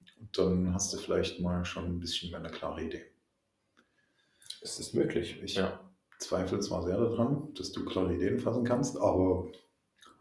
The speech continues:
Speaker 2: Die besten Erkenntnisse kommen im Nebel.
Speaker 1: Ja, da müsstest du ja laufend nur gute Erkenntnisse haben. Weil das
Speaker 2: Hab
Speaker 1: ist
Speaker 2: ich
Speaker 1: ja
Speaker 2: ja auch. Du
Speaker 1: klar.
Speaker 2: entdeckst, du siehst das halt nur nicht so. Du siehst es
Speaker 1: Weil
Speaker 2: halt
Speaker 1: da zu
Speaker 2: anders.
Speaker 1: viel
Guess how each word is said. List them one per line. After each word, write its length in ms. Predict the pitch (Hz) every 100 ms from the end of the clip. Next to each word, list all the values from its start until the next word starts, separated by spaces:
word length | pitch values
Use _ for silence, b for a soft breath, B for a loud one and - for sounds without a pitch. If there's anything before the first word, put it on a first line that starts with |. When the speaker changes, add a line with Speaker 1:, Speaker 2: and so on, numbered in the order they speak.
| B B B _ _ _ B B B B -
Speaker 2:
Die 40 | -
besten 380 | - - -
Erkenntnisse 520 | - - 98 95 85 -
kommen 220 | 82 80
im 200 | 82 80
Nebel. 460 | 82 90 - 87 - _ _ _ _ _ _ _ _ _ 101
Speaker 1:
Ja, 340 | 95 87 85 87
da 140 | 82
müsstest 420 | 90 90 - -
du 40 | 90
ja 140 | 90 87
laufend 580 | 90 90 92 90 -
nur 220 | 101 95 90
gute 260 | 95 92
Erkenntnisse 480 | 92 113 107 92 90
haben. 260 | 90 90 - - - -
Weil 220 | - 92
das 120 | 90
Speaker 2:
Hab 60 | 165
Speaker 1:
ist 60 | -
Speaker 2:
ich 80 | 110
Speaker 1:
ja 80 |
Speaker 2:
ja 60 | 92
auch. 240 | 92 90 90
Du 20 |
Speaker 1:
klar. 140 | 90 87
Speaker 2:
entdeckst, 380 | 95 - -
du 40 | 95
siehst 260 | 110 - 87
das 120 | 85
halt 160 | 82 82
nur 80 | 82
nicht 180 | 82
so. 140 | - 87
Du 240 | 82 -
siehst 240 | - 101 -
es 60 |
Speaker 1:
Weil 80 | 85
Speaker 2:
halt 120 | 87
Speaker 1:
da 60 | -
zu 120 | 101
Speaker 2:
anders. 220 | 98 87
Speaker 1:
viel 80 | 92